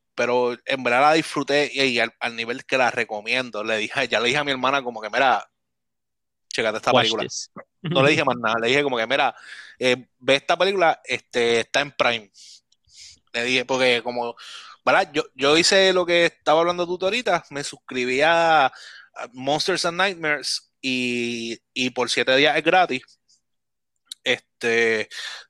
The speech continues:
Speaker 1: después lo voy a cancelar, obviamente. Pero, este,
Speaker 2: <laughs>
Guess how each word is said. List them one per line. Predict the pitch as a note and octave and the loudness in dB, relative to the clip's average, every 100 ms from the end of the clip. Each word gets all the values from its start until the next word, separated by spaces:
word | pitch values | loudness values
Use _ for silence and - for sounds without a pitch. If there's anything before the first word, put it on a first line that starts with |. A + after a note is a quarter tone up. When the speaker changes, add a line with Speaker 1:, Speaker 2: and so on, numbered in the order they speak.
| _ | _
Speaker 1:
después | G2+ G#2 | -14 -10
lo | A2 | -6
voy | A#2+ A#2+ | -4 -4
a | |
cancelar, | B2 - A#2 B2 | -6 -8 -4 -2
obviamente. | A#2 A#2 B2 _ - - - | -2 -4 -8 _ -20 -20 -6
Pero, | D3 D3 D3 C3+ C3 C3 - | 2 4 6 6 4 2 -2
este, | C#3 - - C3+ B2+ B2 A#2+ A#2+ | -2 -2 -2 4 6 6 6 4
Speaker 2:
<laughs> | C4+ A#3 | 2 -4